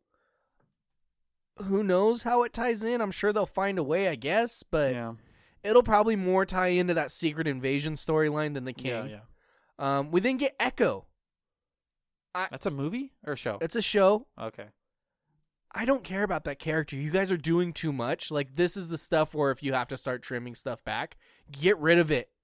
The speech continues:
Speaker 1: to take time and make the other projects better.
Speaker 2: Yeah.
Speaker 1: Like, I don't care about this. This isn't gonna do a lot of, like, that character was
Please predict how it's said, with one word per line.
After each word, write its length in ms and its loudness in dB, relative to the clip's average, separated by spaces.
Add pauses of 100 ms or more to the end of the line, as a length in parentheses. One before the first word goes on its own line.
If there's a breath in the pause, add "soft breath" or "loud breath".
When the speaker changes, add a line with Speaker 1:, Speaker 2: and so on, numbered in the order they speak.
Speaker 1:
to 120 -4
take 280 -6
time 260 -2
and 100 -8
make 140 -8
the 120 -6
other 120 -6
projects 400 -8
better. 340 -14 (220)
Speaker 2:
Yeah. 220 -8 (440)
Speaker 1:
Like, 200 -4
I 120 2
don't 200 2
care 200 4
about 240 2
this. 180 -2
This 160 -2
isn't 240 -2
gonna 160 -2
do 160 0
a 40 0
lot 200 0
of, 100 -6
like, 160 -8 (420 soft breath)
that 140 -2
character 280 2
was 140 2